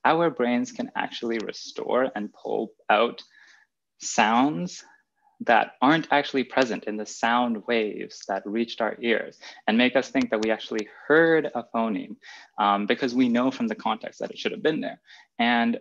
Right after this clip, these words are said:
writing can take this even further in some ways because it has the advantage that the reader can reread what's happening. Beyond that, writers are really lazy. You can imagine if you're just trying to jot down a quick note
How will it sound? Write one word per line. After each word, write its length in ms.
writing 580
can 140
take 180
this 160
even 220
further 300
in 120
some 220
ways 200
because 360
it 140
has 240
the 100
advantage 440
that 140
the 100
reader 220
can 240
reread 400
what's 180
happening. 420
Beyond 300
that, 240
writers 320
are 60
really 240
lazy. 380
You 120
can 140
imagine 380
if 100
you're 100
just 180
trying 180
to 100
jot 260
down 160
a 60
quick 260
note 320